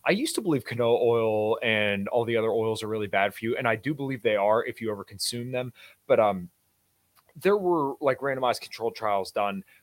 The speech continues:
with saturated fat versus, um, like, canola oil. And what they actually found is that blood lipid profiles actually improved with people who were consuming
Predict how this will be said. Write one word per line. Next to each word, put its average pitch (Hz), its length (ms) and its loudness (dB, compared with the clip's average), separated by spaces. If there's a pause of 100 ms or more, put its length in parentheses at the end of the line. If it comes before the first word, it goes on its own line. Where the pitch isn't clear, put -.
(100)
with 110 400 2
saturated 113 600 -2
fat 101 320 -4
versus, 98 600 -10 (180)
um, 90 500 -4
like, 113 160 -2
canola 107 320 -2
oil. 127 260 2
And 120 60 -2
what 117 100 -6
they 117 100 -2
actually 101 220 -6
found 110 240 -6
is - 100 -10
that 95 180 -6
blood 110 220 -6
lipid 98 240 -14
profiles 101 400 -4
actually 95 240 -8
improved 107 300 -6
with 98 120 -20
people 101 240 -18
who 92 120 -14
were 87 80 -14
consuming 90 540 -10